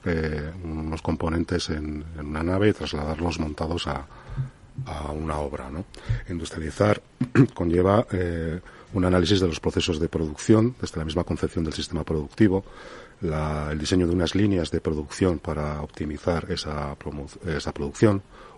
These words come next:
una automa-, una automatización, unas mediciones de tiempos, eh,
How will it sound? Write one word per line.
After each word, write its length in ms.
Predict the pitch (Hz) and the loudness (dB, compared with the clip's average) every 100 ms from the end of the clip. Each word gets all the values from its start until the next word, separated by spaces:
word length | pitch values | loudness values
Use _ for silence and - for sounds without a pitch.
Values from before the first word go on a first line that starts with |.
| - | 0
una 180 | 98 90 | 2 2
automa-, 380 | 78 78 78 - | 0 -4 -4 0
una 140 | 95 | 2
automatización, 920 | 85 - 76 73 78 78 - 104 107 - - - - | 2 0 -2 -4 -4 2 6 6 4 -6 -20 -18 -8
unas 260 | 87 82 78 | -4 -2 -4
mediciones 440 | 76 71 90 71 | -6 -4 -4 -2
de 100 | 73 | 0
tiempos, 500 | 110 110 92 85 - - - - - - - - | 4 4 2 -2 -6 -18 -20 -20 -18 -18 -14 -4
eh, 500 | 90 82 78 78 | 0 2 0 -2